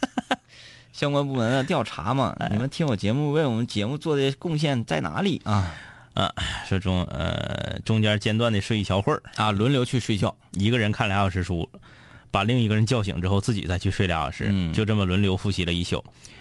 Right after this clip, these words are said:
Speaker 2: 印象最深的是，我竟然坐着睡着了，保持坐姿，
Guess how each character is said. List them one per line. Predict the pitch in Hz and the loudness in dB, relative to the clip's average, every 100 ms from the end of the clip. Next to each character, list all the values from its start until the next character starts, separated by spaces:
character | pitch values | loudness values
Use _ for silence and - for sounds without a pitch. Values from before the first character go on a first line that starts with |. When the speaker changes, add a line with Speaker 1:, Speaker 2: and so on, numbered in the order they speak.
| - | 0
Speaker 2:
印 | 127 | 2
象 | 123 123 | 2 2
最 | 131 | 2
深 | 113 | 2
的 | 107 | 0
是， | 107 | 0
我 | 104 87 | 0 0
竟 | 110 | 2
然 | 107 | 2
坐 | 113 127 | 2 0
着 | 104 | 0
睡 | 123 | 0
着 | 90 - | -2 -2
了， | 92 - | -2 -2
保 | - 90 | 0 0
持 | - | 0
坐 | 107 135 | 0 0
姿， | 85 85 67 | 0 -4 -6